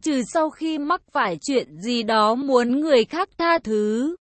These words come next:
"Tôi đưa em đi qua hiệu thuốc rồi em xuống xe đợi tôi." Tôi vào hiệu và gọi hỏi một gói bao cao su, lúc đó cảm thấy ngại thật. Em bán thuốc mặt lạnh như tiền đưa tôi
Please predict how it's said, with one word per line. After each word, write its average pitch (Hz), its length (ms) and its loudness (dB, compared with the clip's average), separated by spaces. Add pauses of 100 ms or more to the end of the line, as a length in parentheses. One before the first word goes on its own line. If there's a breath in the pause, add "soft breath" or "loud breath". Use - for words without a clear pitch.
(200)
"Tôi 320 240 4
đưa 302 240 2
em 294 420 0
đi 311 200 0
qua 269 360 2
hiệu 277 280 -2
thuốc 370 200 -4
rồi 262 320 2
em 277 380 0
xuống 240 380 -2
xe 311 140 0
đợi 240 340 -2
tôi." 285 480 2
Tôi 320 200 2
vào 254 240 0
hiệu 226 440 -2
và 233 180 4
gọi 220 320 -4
hỏi 247 300 0
một 240 280 0
gói 220 400 0
bao 330 240 2
cao 330 240 0 (160)
su, 330 380 -2
lúc 330 260 -4
đó 254 340 2
cảm 262 260 2
thấy 254 260 0
ngại 277 320 -2
thật. 285 240 -2 (380)
Em 302 320 0
bán 247 260 4
thuốc 339 220 -2
mặt 269 240 2
lạnh 285 320 0
như 277 280 -4
tiền 277 400 0
đưa 320 180 0
tôi 302 360 4